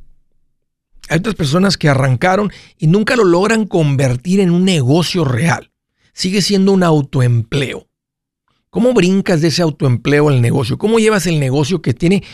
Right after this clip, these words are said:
como generando lo mismo al siguiente? Todas las preguntas que tienes, o, o la, eso es lo que se cubre, y se cubren todos los puntos de qué significa tener un negocio real, serio.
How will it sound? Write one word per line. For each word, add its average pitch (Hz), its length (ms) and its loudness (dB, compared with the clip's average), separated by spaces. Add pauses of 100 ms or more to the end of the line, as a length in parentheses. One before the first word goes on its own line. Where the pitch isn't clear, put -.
(180)
como 139 220 0
generando 143 540 0
lo 156 160 4
mismo 156 500 2
al 135 100 0
siguiente? 117 760 -4 (680)
Todas 240 180 -2
las 247 120 -2
preguntas 180 440 -2
que 160 120 -6
tienes, 160 260 -2
o, 147 120 0 (260)
o - 80 -2
la, - 180 -2 (420)
eso 151 200 -2
es 240 40 2
lo 240 120 -2
que 180 100 -2
se 131 220 -2
cubre, - 520 -2
y - 80 -4
se 131 120 -2
cubren 190 320 -2 (100)
todos 247 320 -6
los 185 160 -4
puntos 151 540 -4 (400)
de 151 180 0
qué 208 180 -4
significa 196 540 -2
tener 156 280 0
un 170 120 2
negocio 151 480 0
real, 139 560 -2
serio. - 500 -6